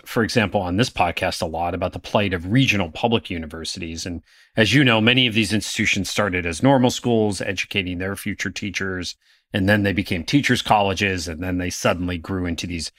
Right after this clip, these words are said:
you know, regional comprehensive universities, and,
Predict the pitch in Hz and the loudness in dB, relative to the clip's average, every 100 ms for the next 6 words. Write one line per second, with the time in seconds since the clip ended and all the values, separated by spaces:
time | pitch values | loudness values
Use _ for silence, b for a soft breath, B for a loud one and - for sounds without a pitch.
0 | b b - 104 92 139 123 110 92 117 | b b 2 2 4 4 4 2 2 2
1 | 98 101 95 104 - 85 90 85 156 185 | 2 2 0 0 -2 -6 -6 0 2 2
2 | 120 101 95 92 | 2 -2 0 -4